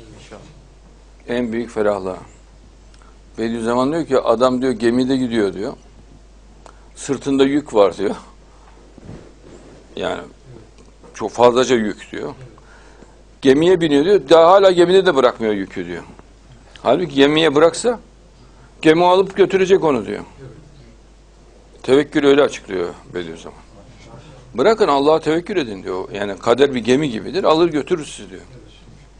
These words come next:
Speaker 2: <clears throat> Allah'a güvenemedikleri için sürünüyorlar bu sefer. <laughs> Mücadele suresinde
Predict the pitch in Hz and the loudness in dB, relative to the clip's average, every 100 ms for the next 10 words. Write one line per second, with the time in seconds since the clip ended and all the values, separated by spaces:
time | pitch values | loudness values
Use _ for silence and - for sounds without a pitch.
0 | - - - _ _ - - - 151 127 | -20 -20 -20 _ _ -20 -20 -16 -14 -16
1 | - - 123 135 156 151 156 180 190 180 | -20 -2 2 4 2 2 0 0 -2 -4
2 | 160 147 233 - 175 175 147 110 110 - | -6 -6 -10 -6 -4 -2 -2 -2 -6 -6
3 | 123 - 110 - - - - - - _ | -10 -8 -14 -16 -20 -20 -20 -20 -20 _
4 | - - - - - - - _ _ - | -20 -20 -20 -20 -20 -20 -20 _ _ -20
5 | - - - - _ _ - - - - | -20 -20 -20 -20 _ _ -20 -20 -20 -20
6 | - - - - 117 127 135 143 139 143 | -20 -20 -20 -10 -2 4 6 4 2 2
7 | 113 - 113 147 185 | 2 0 -2 0 0